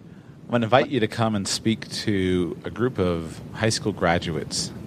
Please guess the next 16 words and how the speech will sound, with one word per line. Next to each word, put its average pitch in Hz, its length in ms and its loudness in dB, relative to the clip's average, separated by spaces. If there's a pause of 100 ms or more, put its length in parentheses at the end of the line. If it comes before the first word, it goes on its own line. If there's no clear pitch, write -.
gathered 85 340 4
together. 76 560 -4 (680)
And 90 120 -4
they're 87 80 4
coming 101 260 6
together, 92 240 8
and 87 80 4
I'm 90 80 2
inviting 92 320 6
you 92 80 4
to 90 80 4
come 90 220 0
and 85 100 0
speak - 300 -2
about 82 420 0
finance. 71 800 -6